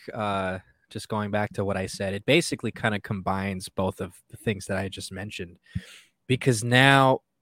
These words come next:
you know, obviously we all know the Devils are good. As much as we don't like them,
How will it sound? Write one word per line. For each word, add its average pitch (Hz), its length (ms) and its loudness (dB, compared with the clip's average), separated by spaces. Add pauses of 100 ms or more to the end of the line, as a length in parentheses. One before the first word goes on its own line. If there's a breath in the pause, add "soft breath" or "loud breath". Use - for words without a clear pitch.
(100)
you 127 80 -4
know, - 80 -2
obviously 131 380 6
we 107 140 2
all 120 140 10
know 110 140 2
the 101 80 -4
Devils 98 360 -4
are 95 60 -4
good. 90 200 -4
As 92 100 -6
much 170 180 8
as 131 140 6
we 139 120 12
don't 110 340 6
like 95 280 2
them, 117 300 2